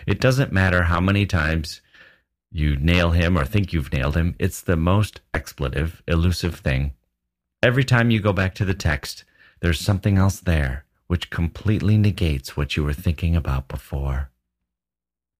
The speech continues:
Complexity, ambiguity.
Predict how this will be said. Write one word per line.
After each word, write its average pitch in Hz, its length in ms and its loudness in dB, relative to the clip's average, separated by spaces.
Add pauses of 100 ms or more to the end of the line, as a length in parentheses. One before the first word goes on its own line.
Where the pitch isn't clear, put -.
(380)
Complexity, 78 1080 -4 (520)
ambiguity. 76 1040 -2